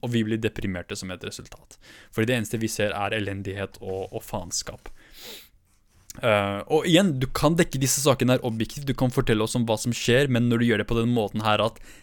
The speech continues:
«this is it, verden går under, det er nå det gjelder, vi er alle ferdige, Ebola, eh, fugleinfluensa,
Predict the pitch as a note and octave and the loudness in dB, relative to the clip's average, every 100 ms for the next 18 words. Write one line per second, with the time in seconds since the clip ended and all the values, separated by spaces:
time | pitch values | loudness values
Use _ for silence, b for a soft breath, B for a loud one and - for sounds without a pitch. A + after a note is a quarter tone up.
0 | B B2 B2+ A2+ C3 A2+ C3 C3 - - | B 0 2 4 4 6 4 2 -8 -10
1 | A#2+ B2 A#2 B2+ C3 A2+ G#2 A2+ B2 - | 2 4 6 6 8 6 6 4 4 0
2 | - - B2+ B2 B2 A#2+ B2 A2 G#2 B2 | -20 2 8 8 8 6 6 4 4 2
3 | B2 - - B2+ A#2+ B2+ A2+ - A#2+ G2 | 2 -4 -2 4 6 6 4 4 4 4
4 | G2+ A#2 - b b C#3 B2+ A#2+ B2+ B2+ | 2 2 0 b b 0 4 10 10 10
5 | C3 B2+ - _ B2 B2 B2 B2 A#2+ - | 6 2 -8 _ 0 2 4 4 2 4
6 | D#3+ B2+ A#2 C#3 B2+ A2+ B2+ | 4 4 2 2 2 2 0